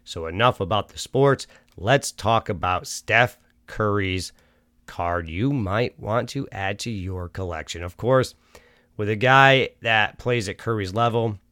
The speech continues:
prices are built in with the all-time stats and the championships and the M V Ps and all that kind of stuff. So his rookie card is a little bit harder to swallow if you want to add it to your collection. But let's talk about it.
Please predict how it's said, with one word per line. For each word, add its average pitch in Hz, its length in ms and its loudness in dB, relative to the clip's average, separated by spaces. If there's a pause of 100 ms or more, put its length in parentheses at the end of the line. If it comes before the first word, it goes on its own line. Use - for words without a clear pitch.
(140)
prices 98 600 -2 (120)
are 87 520 -4 (640)
built 98 300 -6
in 95 200 -2
with 92 140 -6
the 95 140 -4
all-time 87 400 -4
stats 101 520 2
and 87 100 -8
the 85 40 -8
championships 98 840 -4
and 82 80 -12
the 82 60 -8
M 82 60 -10
V 85 80 -10
Ps 98 240 -8
and 101 80 -4
all 107 100 0
that 104 140 -4
kind 95 120 -4
of 90 60 -4
stuff. 113 240 0
So 110 160 -2
his 113 280 2 (340)
rookie 123 260 0
card 123 300 4
is 90 80 -4
a 107 80 0
little 131 360 6
bit 127 280 2
harder 110 360 2
to 85 100 -8
swallow 120 540 2 (440)
if 92 180 -8
you 98 100 -6
want 98 200 -6
to - 120 -8
add 98 140 2
it 98 120 -6
to - 120 -10
your 92 160 -4
collection. 120 420 -2
But 147 80 2
let's 160 160 6
talk 143 240 6
about 151 220 4
it. - 160 0